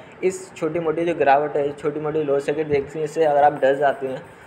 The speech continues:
तो आप जो आने वाले समय का जो हाई profit होगा यानी हाई return होगा, वो आप जो lose कर सकते हैं। उसका example मैंने आपको खुद दिखा देता हूँ।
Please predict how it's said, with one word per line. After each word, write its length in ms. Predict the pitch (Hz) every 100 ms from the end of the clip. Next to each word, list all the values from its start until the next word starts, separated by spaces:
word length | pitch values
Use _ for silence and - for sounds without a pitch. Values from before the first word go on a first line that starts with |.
| - -
तो 120 | -
आप 200 | 139 151 175
जो 80 |
आने 220 | - 147 151
वाले 140 | 175
समय 260 | 160 147 147
का 120 | 156
जो 180 | 160 175
हाई 220 | - 139 156
profit 340 | 160 143 151
होगा 140 | 139
यानी 240 | 139 151 151
हाई 240 | 127 135
return 260 | 156 160 147
होगा, 200 | 139 131 - - - 143
वो 200 | 180 170
आप 260 | 151 151 165
जो 80 | 160
lose 320 | 139 160 180
कर 120 | 160 135
सकते 260 | 135 -
हैं। 80 | 135
उसका 280 | 127 131 170
example 380 | 156 151 151 165
मैंने 180 | 160 160
आपको 320 | 156 - 160
खुद 200 | - 156
दिखा 220 | 156 135 123
देता 200 | 123 131
हूँ। 180 | 147